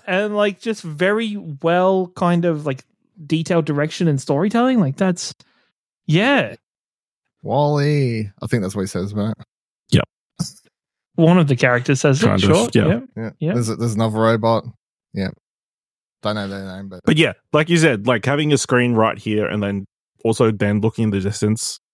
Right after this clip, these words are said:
Speaker 3: constantly can't be good for your eyes.
Speaker 1: Yeah, no, there's no way it's gonna be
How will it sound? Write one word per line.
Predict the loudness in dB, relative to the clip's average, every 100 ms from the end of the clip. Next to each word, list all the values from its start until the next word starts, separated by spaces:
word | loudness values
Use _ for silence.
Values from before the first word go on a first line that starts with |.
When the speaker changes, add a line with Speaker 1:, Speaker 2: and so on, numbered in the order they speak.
| _ -2
Speaker 3:
constantly | 0 0 0 0 0 -4 -6
can't | -6 -4
be | -6
good | -8
for | -6
your | -8
eyes. | -8 -12 -16 _ _ _ _ _ _ _ -20 -20 _ _
Speaker 1:
Yeah, | 0 2 0
no, | -4 -6
there's | 2 2 4
no | 4
way | 2 -2
it's | -8 -16
gonna | -14 -10 -8
be | -8 -10